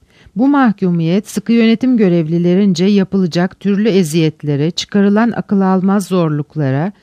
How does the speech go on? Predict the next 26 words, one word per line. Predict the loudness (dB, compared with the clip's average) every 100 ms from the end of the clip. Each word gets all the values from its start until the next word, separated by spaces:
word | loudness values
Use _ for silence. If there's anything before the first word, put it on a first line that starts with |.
| _ _
mantıksız, | 0 2 2 -2 -6 -6 -6 0
eziyetten | 0 2 2 0 0 0 2
başka | 0 -2 -2
anlamı | 0 0 0 0
olmayan | -2 -2 0 0 0
uygulamalara | -2 -2 -2 -2 -2 -2 -2 -2 -2
bir | -2
gerekçeydi | 0 0 0 -4 -4 -4 -4
sanki. | -8 -8 -8 -8 -10 -12 _ _ _ _ _ _ _ _ _ _ -6
"Bir | -4
fotoğraf | -2 -2 0 2 2 0 -2
getirin, | -2 0 -2 -2
iki | -2 -4
fotoğraf | -2 0 0 0 -2
getirin, | -6 -4 -4 -2
üç | -4 -6
fotoğraf | -2 -2 0 -2 -2 -4
getirin, | -6 -4 -2 -2 0
nüfus | -2 -2 -6
kağıdı | 0 2 2 0
getirin, | -2 -4 -4 -4 -4
suretini | 0 0 2 2 0 0
getirin, | 0 -2 -4 -4 -2
muhtarlıktan | -2 -2 0 2 2 0 0 2 4
belge | 2 2 2 0
getirin. | 0 -2 -6 -6